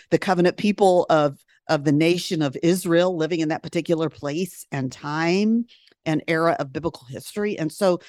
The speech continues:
there's somewhere else we have to go first. Then next, from there, we go to what difference does the life, death, and resurrection of Jesus make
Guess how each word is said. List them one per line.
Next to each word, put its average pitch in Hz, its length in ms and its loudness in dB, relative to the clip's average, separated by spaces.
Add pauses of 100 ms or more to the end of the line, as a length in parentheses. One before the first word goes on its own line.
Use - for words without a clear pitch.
(160)
there's 165 160 0
somewhere 185 320 2
else 262 240 6
we 220 100 2
have 196 120 2
to 156 80 -8
go 135 160 -2
first. - 500 -14 (240)
Then 151 380 2
next, - 480 -6 (300)
from 165 200 2
there, 202 460 4
we 175 220 -2
go 180 180 4
to 165 320 0 (220)
what 269 240 -2 (140)
difference 294 460 -2
does 190 200 -6
the 175 120 0
life, 180 300 2
death, 175 260 -2
and 165 120 0
resurrection 165 640 -4
of 175 100 -8
Jesus 269 540 -4
make - 480 -8